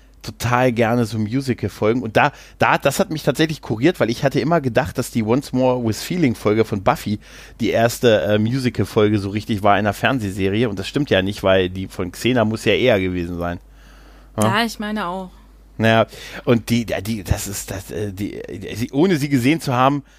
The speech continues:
Speaker 1: weiß ich, dass sie toll ist. Weißt du? <laughs> Da
Speaker 2: Ja,
Speaker 1: weiß ich,
Speaker 2: also
Speaker 1: ja.
Speaker 2: wie gesagt, das ist auch richtig geil. Und, ähm, also ich hab ja die Woche mal geguckt gehabt, nachdem wir uns darüber unterhalten haben und auch gesehen, die gibt's ja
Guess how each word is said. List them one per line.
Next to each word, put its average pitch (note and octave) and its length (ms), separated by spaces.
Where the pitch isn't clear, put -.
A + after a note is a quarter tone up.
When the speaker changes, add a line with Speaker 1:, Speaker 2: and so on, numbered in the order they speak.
Speaker 1:
weiß A#2+ 220
ich, A#2 80
dass G#2+ 120
sie G#2+ 140
toll G#2 260
ist. - 300
Weißt - 320
du? C4 160
<laughs> - 60
Da - 80
Speaker 2:
Ja, A#3+ 80
Speaker 1:
weiß D4+ 300
ich, F3+ 80
Speaker 2:
also G#4 180
Speaker 1:
ja. F#4+ 120
Speaker 2:
wie A3+ 100
gesagt, A3+ 320
das - 220
ist - 180
auch F#3+ 240
richtig F#3+ 380
geil. F#3 120
Und, E4+ 400
ähm, A3 240
also G3+ 180
ich - 140
hab D4 100
ja D4 100
die A3+ 140
Woche A3+ 220
mal F#3+ 180
geguckt - 480
gehabt, D#4 580
nachdem A3 380
wir G#3+ 80
uns G#3 160
darüber G3+ 260
unterhalten F3 520
haben B3 120
und G3+ 80
auch F3 160
gesehen, A3 240
die F#3+ 100
gibt's - 340
ja - 260